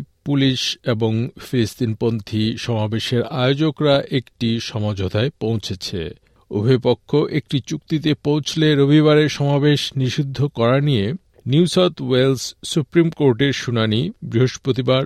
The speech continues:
স্থগিত করা হয়। কুইন্সল্যান্ডের বিরোধী দলীয় নেতা অঙ্গীকার করছেন যে তার নেতৃত্বে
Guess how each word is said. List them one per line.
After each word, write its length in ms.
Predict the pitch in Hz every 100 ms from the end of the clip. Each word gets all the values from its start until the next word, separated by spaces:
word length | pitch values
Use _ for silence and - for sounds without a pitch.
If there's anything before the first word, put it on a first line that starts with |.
| -
স্থগিত 580 | - - 127 107 104 107
করা 460 | - - 85 85 80
হয়। 300 | - 82 - _ _ -
কুইন্সল্যান্ডের 600 | 180 190 - 196 190 190
বিরোধী 400 | 147 147 165 160
দলীয় 400 | 160 165 160 156
নেতা 640 | 143 123 120 - 127 98 - -
অঙ্গীকার 520 | 135 139 139 151 151
করছেন 580 | 147 135 - 123 98 107
যে 200 | 113 110 -
তার 320 | 117 120 117
নেতৃত্বে 840 | 113 120 - - 139 - 143 139